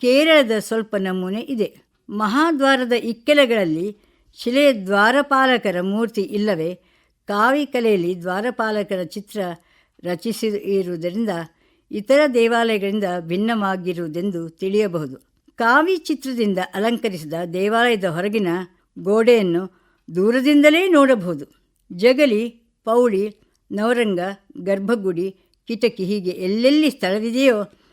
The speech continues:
ಅಲ್ಲಲ್ಲಿ ಈ ಕಾವಿ ಚಿತ್ರ ರಚನೆ ಕಂಡುಬರ್ತದೆ. ಕೆಂಪು ಕಲ್ಲು ಕೆತ್ತಿ ಕೊರೆದು ನಕ್ಷ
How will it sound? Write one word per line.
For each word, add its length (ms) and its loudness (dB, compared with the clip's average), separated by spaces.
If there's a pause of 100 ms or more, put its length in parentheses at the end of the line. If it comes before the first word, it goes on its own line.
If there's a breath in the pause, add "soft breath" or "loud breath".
(140 soft breath)
ಅಲ್ಲಲ್ಲಿ 460 2 (100)
ಈ 140 0
ಕಾವಿ 340 -4
ಚಿತ್ರ 340 -10 (420 soft breath)
ರಚನೆ 500 -2
ಕಂಡುಬರ್ತದೆ. 760 -6 (400)
ಕೆಂಪು 380 4
ಕಲ್ಲು 360 0 (440)
ಕೆತ್ತಿ 340 2
ಕೊರೆದು 500 -2
ನಕ್ಷ 500 -8